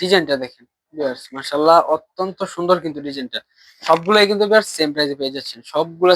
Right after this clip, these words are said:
সেম প্রাইসে পেয়ে যাচ্ছেন। এই যে আরেকটা ডিজাইন, স্ট্যান্ডার্ড ডিজাইন, এগুলো আর কি আপনারা বাসায় ইউজ করলে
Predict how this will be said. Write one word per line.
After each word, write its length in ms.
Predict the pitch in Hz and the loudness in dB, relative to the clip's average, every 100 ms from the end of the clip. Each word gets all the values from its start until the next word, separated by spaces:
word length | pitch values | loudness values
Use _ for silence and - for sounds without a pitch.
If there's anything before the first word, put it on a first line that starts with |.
| 165 | 2
সেম 100 | 139 | -6
প্রাইসে 200 | 139 135 | -4 -2
পেয়ে 120 | 139 | -2
যাচ্ছেন। 180 | 139 143 143 | -6 -6 0
এই 40 | |
যে 40 | 143 | 2
আরেকটা 220 | 165 - 151 | 2 0 -14
ডিজাইন, 200 | 147 131 107 - | -12 -10 -12 -12
স্ট্যান্ডার্ড 360 | - 190 151 135 | -4 0 0 -4
ডিজাইন, 200 | 135 123 - _ _ - - - _ _ - | -10 -14 -18 _ _ -20 -20 -20 _ _ -2
এগুলো 140 | 180 208 | 4 4
আর 60 | |
কি 60 | 190 | 4
আপনারা 180 | 185 180 160 | 2 2 2
বাসায় 220 | 180 156 | 0 -2
ইউজ 120 | 147 - | -6 -4
করলে 140 | 165 | -2